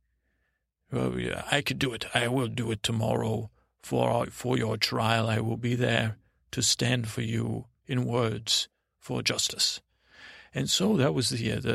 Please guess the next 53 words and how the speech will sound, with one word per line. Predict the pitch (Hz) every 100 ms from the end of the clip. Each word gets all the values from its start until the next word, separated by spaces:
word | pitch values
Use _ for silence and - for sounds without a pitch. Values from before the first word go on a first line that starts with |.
| 117
then | 127
I | 127
said, | 117 123
"Oh, | 165 226 202
I | 156
got | 147
a | -
tummy | 123 117 110
ache. | 117 -
I | 123
gotta | 120 113
lie | 107 104 110
down. | 110 110 113 110 110 - _ - - - - -
And | 131
this | 135 123
is | 117 117
a |
real | 113 120 120
time, | 104 113 113 117 110 110 - 113
so | - 113
I | 110
have, | 113 117
do | 127 120 127 117 107 - _ _ _
have | - 131 123
such | - 107
a | 127
stomach | - - 131 123 -
ache." | 117 117 113 - _ - - - - _
I | 127
felt | 120 160 180
like | 151 143
I | 139
went | 143 147
to | - 135
a |
la-, | 120 117 123 -
I, | 131 143 151 -
I | 131
think | 175 165
I |
was | 156 139
in | 143
a | 135
dream. | 123 127 151 131 117 113
Mother | 123 135
was | 131 123
looking | 120 117 113 117
at | 113 117
me, | 113 113 113 110 - _ _ _ _ -
and | 131
I | 123
felt | - 156 -
something, | 151 147 - 135 127